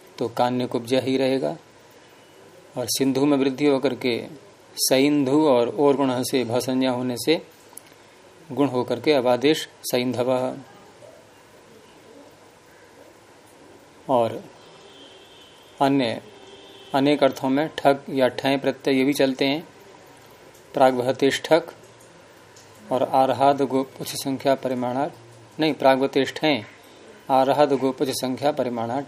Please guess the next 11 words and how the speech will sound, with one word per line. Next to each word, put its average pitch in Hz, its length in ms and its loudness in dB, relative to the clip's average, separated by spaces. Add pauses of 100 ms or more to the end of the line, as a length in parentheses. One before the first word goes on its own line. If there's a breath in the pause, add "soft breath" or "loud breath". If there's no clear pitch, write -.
ठक। 120 180 -12 (1400)
तो 131 100 -6
गोपुच्छ 139 500 2 (260)
संख्यावाची 139 760 2
और 123 240 0 (140)
परिमाणवाची 131 720 0 (1300)
इन 156 460 0
शब्दों 135 400 0
को 139 180 0
छोड़ 151 280 2
करके 123 400 -2